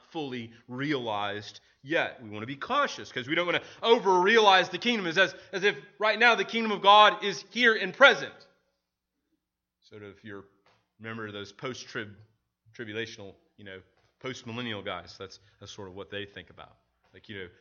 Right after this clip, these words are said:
things are gonna get progressively better as the kingdom comes. That's not what the Bible teaches. It's an already and a not yet.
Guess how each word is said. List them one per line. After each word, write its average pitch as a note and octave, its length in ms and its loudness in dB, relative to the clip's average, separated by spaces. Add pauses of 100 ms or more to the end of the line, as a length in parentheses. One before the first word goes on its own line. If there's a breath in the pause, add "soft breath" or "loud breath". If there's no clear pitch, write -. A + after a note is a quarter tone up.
things G#2+ 180 -14
are G2 40 -18
gonna A2+ 140 -12
get A2 180 -12
progressively A#2+ 540 -10
better A#2 380 -8
as G#2 100 -14
the G#2+ 80 -16
kingdom A2 380 -14
comes. G#2+ 440 -12
That's A2 600 -20
not G2 180 -20
what G#2+ 140 -20
the G#2+ 40 -20
Bible F#2 320 -20 (220)
teaches. - 520 -20 (540)
It's - 100 -20
an F2+ 60 -20
already A2+ 640 -6 (240 soft breath)
and G#2+ 160 -8
a - 20 -6
not G#2 360 -6
yet. A2+ 320 -4